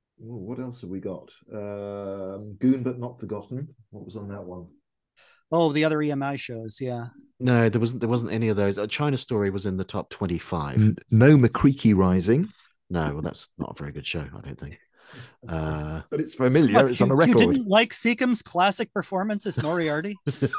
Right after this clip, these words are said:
Speaker 3: Um,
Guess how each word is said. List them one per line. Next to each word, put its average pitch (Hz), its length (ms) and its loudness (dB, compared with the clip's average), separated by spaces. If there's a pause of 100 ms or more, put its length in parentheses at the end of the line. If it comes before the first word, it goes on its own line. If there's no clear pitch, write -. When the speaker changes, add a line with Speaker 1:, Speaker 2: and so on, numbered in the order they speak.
(2750)
Speaker 3:
Um, 113 260 0